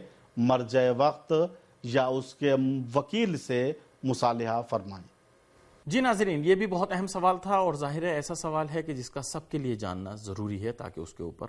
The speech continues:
Speaker 2: عمل کیا جا سکے۔ اس کے بعد احکام کا سوال ہم ایک لے رہے ہیں، یہ ہمیں بھیجا ہے سلیمان محمدی صاحب نے۔ سوال ہے ان کا، آ، آڈیو کی صورت میں، اس لیے ہم انہی کی آواز میں سنیں گے اور اس کا جواب دے رہے ہیں مولانا حسن رضا کریمی صاحب قبلہ۔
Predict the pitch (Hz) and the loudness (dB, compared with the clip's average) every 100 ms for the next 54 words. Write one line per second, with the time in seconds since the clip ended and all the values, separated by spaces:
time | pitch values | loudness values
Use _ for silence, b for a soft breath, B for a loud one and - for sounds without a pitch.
0 | - 101 101 92 - 82 87 - - 185 | -12 -10 -8 -8 -10 -10 -10 -10 -4 -4
1 | - B B B 180 220 214 214 185 185 | -4 B B B 0 2 2 2 0 -2
2 | 196 202 190 170 185 185 175 170 175 175 | -2 -4 -2 0 0 0 -4 -4 -2 -2
3 | 180 180 170 156 156 156 135 123 127 147 | -2 -2 -2 -2 -2 -4 -4 -2 -2 -2
4 | 156 - 113 110 135 185 185 135 107 113 | -2 -4 -6 -4 -4 -4 -6 -8 -6 -6
5 | 143 226 214 180 180 202 226 B B B | -4 0 2 2 2 -2 -4 B B B
6 | - 143 185 226 202 190 170 185 208 - | -2 2 4 4 2 -2 0 2 2 -2
7 | B B 135 - 165 196 269 233 165 139 | B B -8 -2 -2 0 -2 -4 -6 -6
8 | 131 147 185 180 - 120 117 110 143 190 | -6 -8 -10 -10 -6 -6 -4 -6 -6 -4
9 | 143 147 156 156 151 151 160 160 - 117 | 0 0 0 -4 -4 -4 -2 -2 -2 -4
10 | 110 110 113 110 110 113 127 190 - B | 0 -2 0 0 0 -2 -2 -4 -6 B
11 | B - 104 110 120 123 110 202 175 151 | B -6 -2 -2 -2 -4 -6 -6 -4 -4
12 | 151 160 175 131 92 87 98 | -6 -2 -2 -2 -4 -8 -4